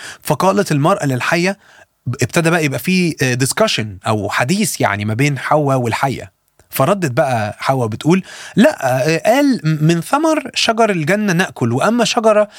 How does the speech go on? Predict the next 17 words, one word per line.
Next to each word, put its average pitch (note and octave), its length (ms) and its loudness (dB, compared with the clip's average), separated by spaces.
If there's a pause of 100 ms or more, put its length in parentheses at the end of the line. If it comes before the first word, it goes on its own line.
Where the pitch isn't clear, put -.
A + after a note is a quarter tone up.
(120)
أما A3 160 2
الشجرة A3+ 320 2
التي F3+ 280 0
في D#3+ 120 -2
وسط F#3+ 260 0
الجنة F3 320 2
فقال G3 500 2 (280)
الله: E3 320 4 (180)
لا F3+ 180 4
تأكلا G#3 500 2
منها، F#3+ 400 -2 (400)
لا، C3+ 340 2
ولا A#3 240 4
تمساه F#3+ 560 0
لئلا، F3+ 520 2 (440)
آه، C3+ 360 0
تموتا.'" E3 600 2